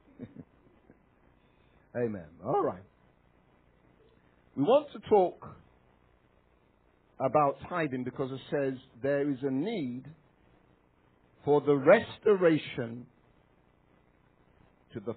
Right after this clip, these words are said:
five pillars of creation. The five pillars are fruitful, multiply, replenish, subdue,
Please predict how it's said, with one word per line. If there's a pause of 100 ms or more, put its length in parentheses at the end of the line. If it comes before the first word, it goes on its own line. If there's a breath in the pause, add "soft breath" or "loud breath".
(140)
five (260)
pillars (120)
of
creation. (800)
The
five
pillars
are (760)
fruitful, (260)
multiply,
replenish, (1500)
subdue,